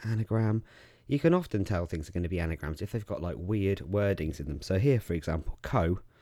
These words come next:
rather than company, um, is kind of odd to see that, and you can kind of tell in situations like that that maybe they're having to use things like that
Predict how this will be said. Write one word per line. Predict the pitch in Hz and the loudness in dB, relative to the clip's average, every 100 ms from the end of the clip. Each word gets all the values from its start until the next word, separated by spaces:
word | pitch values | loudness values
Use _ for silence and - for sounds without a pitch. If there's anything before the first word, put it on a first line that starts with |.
| - - _ _ 101 | -20 -20 _ _ 2
rather | 101 92 | 2 2
than | 90 95 | 0 -2
company, | - 95 82 65 90 - _ - | 0 0 0 -2 -4 -8 _ -2
um, | 85 87 87 85 78 _ _ _ - | 0 2 0 -2 -8 _ _ _ -6
is | 107 - - | -6 -8 -14
kind | - 110 | -4 -4
of | 98 - | -4 -4
odd | 113 110 101 - | 2 2 0 -4
to | 90 | -6
see | - 98 | 0 2
that, | 87 71 | 2 0
and | 85 | -2
you | 90 | -2
can | 98 98 | 0 -2
kind | - 127 117 | 2 4 4
of | 90 | 2
tell | - 104 90 | -2 0 0
in | 80 | 0
situations | 80 - 85 80 - 82 | -4 -4 -2 -2 -4 -6
like | 69 | -4
that | 76 76 | -2 -4
that | - | -2
maybe | 87 90 82 | 0 0 2
they're | 85 90 - - - - | 0 0 -2 -10 -20 -2
having | 113 110 98 | 2 4 2
to | 85 80 | 0 0
use | 80 78 | 0 -2
things | - 80 78 | -2 -2 -2
like | 80 62 | -4 -2
that | 78 | -4